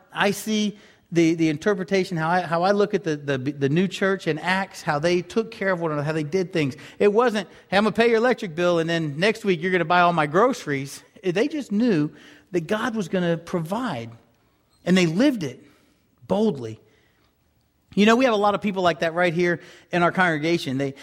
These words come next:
they hear of a need, and they make sure that it gets met. And, and I don't wanna embarrass anyone, and I'm not gonna call out names or,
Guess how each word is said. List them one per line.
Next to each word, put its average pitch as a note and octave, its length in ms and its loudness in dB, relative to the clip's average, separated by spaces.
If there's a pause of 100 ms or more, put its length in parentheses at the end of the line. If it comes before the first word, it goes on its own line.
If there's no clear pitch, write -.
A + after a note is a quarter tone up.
(100)
they D#3+ 140 4
hear G#3+ 220 6
of F#3 80 4
a E3+ 80 2
need, F#3 420 -2 (220)
and F3+ 120 2
they F3 100 6
make F3+ 200 2
sure B3 300 0
that G3+ 120 2
it F3+ 120 0
gets E3+ 240 -2
met. D3+ 400 0 (420)
And, F#3 100 4
and G3 160 4
I A3+ 60 8
don't B3+ 100 0
wanna A3 140 2
embarrass F#3 380 2
anyone, G#3 340 2
and F3 100 -2
I'm G3+ 120 2
not G3+ 120 -2
gonna F3 140 -2
call F#3+ 300 2
out F3 200 2
names F3 440 -2
or, D3 180 0